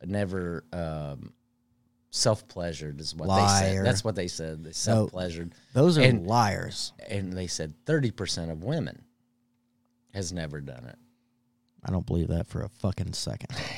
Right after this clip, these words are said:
Speaker 1: <laughs>
Speaker 2: I'm just saying. Yeah, no.
Speaker 1: I can see the women part.
Speaker 2: I can, maybe the women part, but, you know, I don't know about women, but dudes, nah, that's a lie. Those are the dudes that are like, "Phew,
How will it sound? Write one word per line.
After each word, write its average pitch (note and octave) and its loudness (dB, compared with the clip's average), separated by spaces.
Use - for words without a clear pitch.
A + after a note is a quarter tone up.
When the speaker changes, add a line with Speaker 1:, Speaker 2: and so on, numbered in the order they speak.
Speaker 1:
<laughs> - 0
Speaker 2:
I'm F3 10
just C#3 8
saying. F#2 6
Yeah, A#2 4
no. A#2 6
Speaker 1:
I D3+ 10
can F3+ 0
see F#3 6
the D3 8
women G#2+ 0
part. D2+ -8
Speaker 2:
I C3+ 2
can, C3 0
maybe F3+ 10
the C3+ 8
women D#3 8
part, A2 6
but, - -6
you B2 2
know, F2+ 4
I C3+ 6
don't D#3+ 10
know C#3 12
about F#2 6
women, F2+ 8
but G#2+ 8
dudes, D#3 12
nah, F2 6
that's - 6
a A2+ 8
lie. F#2 4
Those D#3+ 12
are E3 12
the C3+ 10
dudes B2+ 12
that A2+ 10
are F#2+ 6
like, F2+ 0
"Phew, A#2+ 8